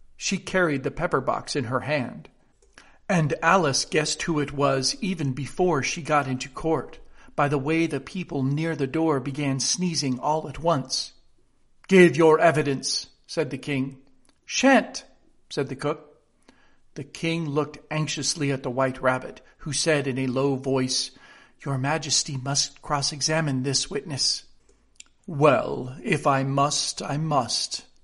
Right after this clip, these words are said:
the king said with a melancholy air,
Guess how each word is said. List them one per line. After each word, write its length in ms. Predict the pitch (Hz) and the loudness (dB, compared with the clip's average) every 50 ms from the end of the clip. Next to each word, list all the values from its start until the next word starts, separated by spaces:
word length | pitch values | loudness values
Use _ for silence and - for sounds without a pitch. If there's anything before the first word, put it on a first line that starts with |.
| _ _ - | _ _ -10
the 100 | 143 139 | -10 -10
king 400 | - - 151 147 135 127 131 123 | -8 -6 -4 -2 0 0 0 0
said 400 | - - 143 131 131 131 139 139 | 0 0 2 0 0 -2 -4 -8
with 160 | 135 - 143 | -8 -4 -2
a 40 | 131 | 0
melancholy 840 | 131 131 135 135 139 135 135 131 131 135 135 131 131 135 139 - - | 0 2 2 2 0 0 -2 -2 0 2 2 4 4 2 -2 -2 -2
air, 520 | 147 135 127 123 120 123 131 156 156 - | -2 0 0 0 0 -2 -2 -4 -8 -16